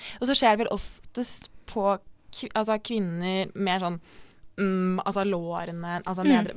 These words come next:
Speaker 1: beina og sånn ofte.
Speaker 2: Mm.
Speaker 1: Og det er jo egentlig en veldig naturlig greie, og så er det jo ikke farlig, det må jeg understreke. Sånn at sånn, det er jo bare et sånn, eh,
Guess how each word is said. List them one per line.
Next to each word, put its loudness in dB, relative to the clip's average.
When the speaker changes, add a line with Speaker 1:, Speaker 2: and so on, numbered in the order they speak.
Speaker 1:
beina -2
og -6
sånn -4
ofte. -2
Speaker 2:
Mm. 2
Speaker 1:
Og 0
det 6
er 6
jo 2
egentlig -2
en 4
veldig 2
naturlig -4
greie, 4
og -2
så 0
er 4
det -2
jo -2
ikke -6
farlig, 6
det 4
må 4
jeg -2
understreke. 0
Sånn 0
at 0
sånn, 4
det 8
er 8
jo 4
bare 6
et 0
sånn, -2
eh, -4